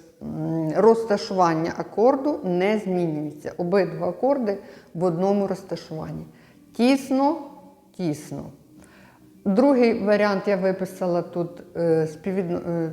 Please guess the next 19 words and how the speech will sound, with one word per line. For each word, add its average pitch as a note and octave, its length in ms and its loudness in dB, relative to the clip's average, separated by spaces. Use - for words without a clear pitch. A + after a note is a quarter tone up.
в - 140 -20
цьому F3 280 6
ж - 80 -8
співвідношенні, A#3 920 -2
квартоквінтовому E3+ 1080 -2
співвідношенні, C4 920 -2
мелодичне G#3+ 880 4
сполучення A#3+ 760 -4
тоніки D4 480 2
і A3+ 340 2
субдомінанти. G3+ 1300 -2
Е, F3+ 200 4
бас G#3+ 600 4
тут A#3+ 120 0
буде G3+ 340 2
рухатись F3+ 580 0
на G#3+ 200 2
кварту F3+ 840 2
уже G#3 480 2